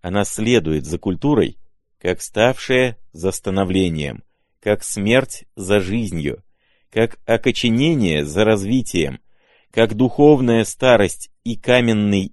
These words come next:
и окаменяющий мировой город за господством земли и детством души, получившими выражение, например, в дорическом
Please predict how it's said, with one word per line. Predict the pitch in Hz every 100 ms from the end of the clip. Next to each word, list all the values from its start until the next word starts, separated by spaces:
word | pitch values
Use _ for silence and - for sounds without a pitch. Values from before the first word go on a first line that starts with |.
| -
и | 107 - -
окаменяющий | 107 110 104 107 117 110 87 - - 80 - _ _ _ -
мировой | 104 107 104 107 101
город | 85 123 175 87 - - _ _ _ _ -
за | 85 107
господством | 101 110 - 123 120 - 107 104
земли | 82 101 98 120 147 -
и | 107
детством | 87 85 104 - 101 98 95
души, | 92 - 107 78 - - _ _ _
получившими | 87 87 - 98 - 85
выражение, | 80 80 85 90 127 107 85
например, | 82 95 92 90 - - _ _ _
в | 85 87
дорическом | 101 113 113 120 - 110